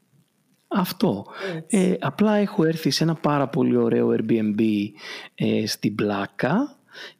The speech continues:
Speaker 1: και έχω φέρει τον εγγρόνι μου για να μπορέσω να κάνω βραδινό podcast και έχω φέρει και ένα setup, ε, δικό μου εκεί, portable, με ένα ωραίο μικροφωνάκι,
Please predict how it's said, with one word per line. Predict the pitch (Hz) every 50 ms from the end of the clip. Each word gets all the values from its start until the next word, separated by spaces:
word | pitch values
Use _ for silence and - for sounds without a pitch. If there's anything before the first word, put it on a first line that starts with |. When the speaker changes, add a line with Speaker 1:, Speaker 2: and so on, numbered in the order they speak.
| _ _
Speaker 1:
και | - - 208 190 190 190 190 196 190 190 196 - -
έχω | - 170 165 165 - - 151
φέρει | - - - 156 147 143 143 135 127 123 117 107 110 - - - - - - - _ _ _ _ _ _ _ _ _ _
τον | - 170 170 165 151
εγγρόνι | 139 135 135 139 135 135 127 123 127 131
μου | 123 113 110 104 107 110 104 - _ _ _ _ _ _ _ _ -
για | 147 123 123 120
να | 123 123 117
μπορέσω | 113 113 110 117 127 127 - 131
να | 120 107
κάνω | 107 - 127 127 123 120
βραδινό | 120 123 117 113 113 120 117 - - -
podcast | 147 - - - - 117 131 220 254 - - - _ - _ _ _ _ - - - - - - _ _ _ _ _ - - - - -
και | - 262
έχω | 233 175 165
φέρει | 139 - - 196 220 170
και | - -
ένα | 165 180 175 147 139 -
setup, | 147 151 156 - 156 139 - -
ε, | 156 131 123 127 123 123 123 120 120 117 117 113 113 131 - - - - - - - - -
δικό | 110 120 - - - 127 135
μου | 139 131 120
εκεί, | 117 107 - - 147 120 - - 123
portable, | 123 - - 113 107 107 107 104
με | 104 107 113
ένα | 113 113 110 104
ωραίο | 104 107 110 117 113
μικροφωνάκι, | 107 104 - 113 101 - - 107 131 170 190 185 - 214 202 202 196